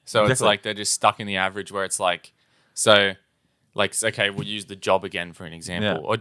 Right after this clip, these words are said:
Speaker 1: let, should we use a relationship? So
Speaker 2: Either.
Speaker 1: go, go relationship. It's like, so are you saying that being in the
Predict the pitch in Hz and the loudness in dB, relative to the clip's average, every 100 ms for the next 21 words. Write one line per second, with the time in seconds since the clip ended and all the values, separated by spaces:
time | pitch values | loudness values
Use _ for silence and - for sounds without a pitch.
0 | 110 123 117 117 - 127 117 104 95 90 | -2 -2 -4 -10 -8 -6 -6 -4 -2 -2
1 | - 90 - - _ _ - 107 117 120 | -2 -16 -20 -20 _ _ -4 4 6 6
2 | 104 113 113 101 90 - 101 92 92 - | 4 0 2 2 -2 -4 -10 -14 -12 -2
3 | 92 85 - _ _ _ _ _ - 107 | 2 0 -4 _ _ _ _ _ -2 4
4 | 98 98 104 - 107 95 92 92 82 - | 4 4 0 -2 -2 -4 -6 -8 -8 -10
5 | _ - _ _ _ _ _ _ _ - | _ -20 _ _ _ _ _ _ _ 0
6 | 110 110 104 101 98 | 2 2 -4 -10 -12